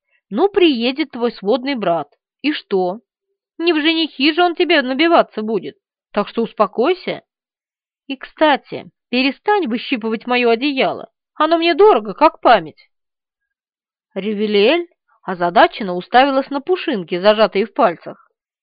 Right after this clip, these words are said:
и перевела на меня обеспокоенный взгляд, чуть светящихся в темноте глаз. «Ев,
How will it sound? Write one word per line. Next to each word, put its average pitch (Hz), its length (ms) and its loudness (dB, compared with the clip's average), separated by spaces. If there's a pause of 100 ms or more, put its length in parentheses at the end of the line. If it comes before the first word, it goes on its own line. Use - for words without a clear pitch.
(140)
и 415 100 2
перевела 330 520 2
на 302 80 -2
меня 262 260 -2
обеспокоенный 294 680 -2
взгляд, 294 400 -2 (380)
чуть - 220 -10
светящихся 196 800 -2
в - 60 -20
темноте 233 440 -4
глаз. 202 320 -4 (1400)
«Ев, 196 360 -4